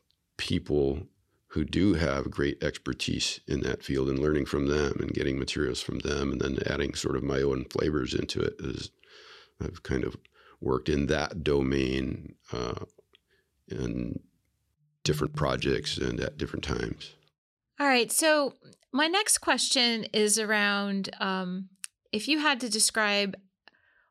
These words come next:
Speaker 2: when you know it's time to learn something new or move on to a next role,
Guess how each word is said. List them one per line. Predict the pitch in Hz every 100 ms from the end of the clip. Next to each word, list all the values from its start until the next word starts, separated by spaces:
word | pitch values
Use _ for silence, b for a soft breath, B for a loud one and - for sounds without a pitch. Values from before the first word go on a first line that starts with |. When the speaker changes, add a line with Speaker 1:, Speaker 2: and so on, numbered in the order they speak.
| _
Speaker 2:
when | 190 233 254 254
you | 233
know | 214 214 208
it's | - -
time | - 202 196
to | 208
learn | 202 196
something | 202 196 185 185
new | 196 202 202 180
or | 170
move | 185 214 196
on | 175 190 190
to | -
a | 185
next | 180 180 - 185
role, | 175 175 185